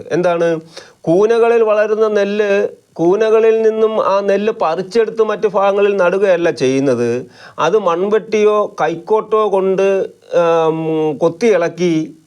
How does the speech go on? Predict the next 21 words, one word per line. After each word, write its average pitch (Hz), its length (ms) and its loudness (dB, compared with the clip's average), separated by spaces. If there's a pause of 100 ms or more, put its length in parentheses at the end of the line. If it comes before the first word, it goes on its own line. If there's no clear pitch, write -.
(260)
വീശി 190 420 0
എറിഞ്ഞ് 165 560 -2 (160)
പാടത്തിൻ്റെ 185 560 0
എല്ലാ 180 420 0
ഭാഗങ്ങളിലും 185 880 0
വ്യാപിപ്പിക്കുകയാണ് 143 920 -2
ചെയ്യുന്നത്. 107 480 -12 (160)
അപ്പോഴേക്കും 208 680 -2 (320)
ഒരു, 208 540 4
ഉം, 196 120 0
പ-, 185 280 0
സാധാരണ 208 640 0
കൃഷിപ്പാടം 214 880 0
എങ്ങനെയാണോ 202 800 0
കിടക്കുന്നത്, 175 460 -2
ഒരു 175 100 -2
നെൽപ്പാടം 196 640 0
എങ്ങനെയാണോ 202 720 0
ആയിത്തീരുന്നത്, 160 920 0
ആ 170 220 0
രീതിയിൽ 180 680 -2